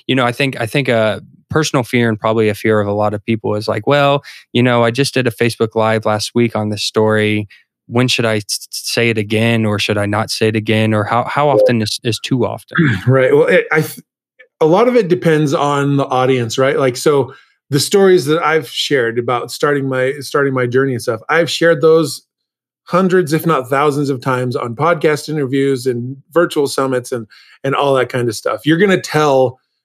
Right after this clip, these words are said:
Speaker 2: your story over and over and over, and you'll, you'll start to get sick of it a little bit. You, you'll get
Speaker 1: <laughs>
Speaker 2: to a point where you're like, "Oh, here I go again. How can I change this up so it's more interesting to me?"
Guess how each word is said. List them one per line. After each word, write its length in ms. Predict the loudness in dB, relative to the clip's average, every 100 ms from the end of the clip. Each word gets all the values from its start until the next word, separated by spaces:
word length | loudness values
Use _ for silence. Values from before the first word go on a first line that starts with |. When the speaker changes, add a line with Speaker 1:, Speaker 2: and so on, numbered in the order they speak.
| -4
Speaker 2:
your 100 | -2
story 420 | -2 0 2 2
over 300 | 2 2 2 0
and 80 |
over 220 | 0 -2 0
and 80 |
over, 180 | 0 0
and 120 | 0
you'll, 300 | 0 2 0
you'll 160 | 0 -2
start 320 | 0 0 0
to 80 | -2
get 240 | -2 -2 -2
sick 200 | -2 -2
of 120 | -4
it 100 | -2
a 60 | -2
little 240 | -2 -2
bit. 220 | -2 -4 -2
You, 220 | 0 0
you'll 220 | 2 2 2
get 200 | 0 -2
Speaker 1:
<laughs> 60 | -2
Speaker 2:
to 80 |
a 120 | -2 0
point 140 | 2
where 80 | 2
you're 80 | 2
like, 120 | 0 -2
"Oh, 260 | -4 -4 -10 _ -20 -20 _
here 100 | 0
I 60 | 2
go 160 | 4 2
again. 500 | 2 0 2 0 0
How 140 | -2
can 160 | -2 -4
I 60 |
change 340 | -4 -4 -4 -4
this 220 | -6 -2
up 200 | -2 -2
so 120 | -2
it's 160 | -4 -2
more 160 | -2 -2
interesting 460 | -2 -4 -2 -4
to 80 | -2
me?" 200 | -2 -2